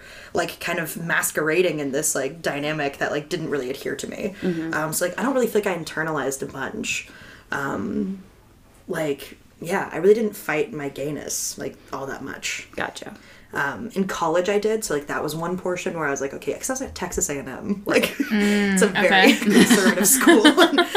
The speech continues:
Speaker 1: like, I think I knew, like, four gay kids and the entire fifty thousand, the whole population there.
Speaker 3: Right.
Speaker 1: Um, so, yeah, I think there, like, was probably the only space where I was like, "Oh, yeah, like, maybe it's not okay to be gay." <laughs>
Speaker 2: Yeah.
Speaker 1: Yeah, but other than that, not really. So,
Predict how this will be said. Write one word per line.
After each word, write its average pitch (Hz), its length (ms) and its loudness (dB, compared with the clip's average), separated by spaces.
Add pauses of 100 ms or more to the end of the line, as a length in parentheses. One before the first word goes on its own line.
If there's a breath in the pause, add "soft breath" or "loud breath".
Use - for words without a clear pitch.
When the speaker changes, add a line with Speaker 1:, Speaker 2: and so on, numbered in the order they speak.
(180)
Speaker 1:
like, 208 420 4
I 302 60 12
think 233 140 4
I 196 180 4
knew, 185 180 2
like, 160 140 -2
four 165 260 0
gay 156 200 0
kids 175 260 0
and 147 180 -4
the 147 120 -2
entire 139 260 -6
fifty 151 260 -6
thousand, 143 440 0 (200)
the - 420 2 (420 loud breath)
whole 151 160 -2
population 160 560 0
there. 190 80 4 (440 loud breath)
Speaker 3:
Right. 180 80 0
Speaker 1:
Um, 160 600 0
so, - 140 4
yeah, 185 200 4
I 151 60 -4
think - 220 0
there, 180 260 4
like, 156 200 0
was 165 100 -8
probably 151 180 0
the 151 100 -2
only 156 220 -4
space 156 340 0
where 147 100 -4
I 147 40 -4
was 131 80 -6
like, 147 100 -4
"Oh, 254 80 0
yeah, 302 220 0
like, 190 280 0
maybe 226 200 0
it's - 180 -4
not 254 220 -2
okay 202 240 -2
to 160 80 -6
be 160 140 -6
gay." 196 380 2 (180)
<laughs> - 100 -14
Speaker 2:
Yeah. 165 320 0 (100)
Speaker 1:
Yeah, 156 200 -2 (100)
but - 100 -4
other 214 140 -4
than 180 80 -2
that, 170 280 -6
not - 180 -10
really. 143 340 -4
So, 156 340 -8